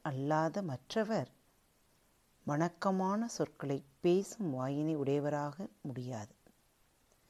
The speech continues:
நுண்ணிய கேள்வி ஞானம் இல்லாதவர்கள் பணிவுமிக்க சொற்களை பேசுபவராக ஆவது மிகவும் கடினம்.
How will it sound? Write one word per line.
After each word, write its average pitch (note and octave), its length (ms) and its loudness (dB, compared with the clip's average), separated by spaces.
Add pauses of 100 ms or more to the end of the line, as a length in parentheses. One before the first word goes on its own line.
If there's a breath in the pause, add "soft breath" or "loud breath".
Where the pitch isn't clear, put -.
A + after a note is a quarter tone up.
(320 soft breath)
நுண்ணிய E3+ 480 2
கேள்வி F3+ 320 6
ஞானம் D#3 360 2
இல்லாதவர்கள் C#3+ 720 -2 (140)
பணிவுமிக்க D#3+ 600 2
சொற்களை D3+ 560 0
பேசுபவராக D3+ 680 2
ஆவது D3 720 0 (460 soft breath)
மிகவும் D#3+ 600 2
கடினம். A#2 380 -2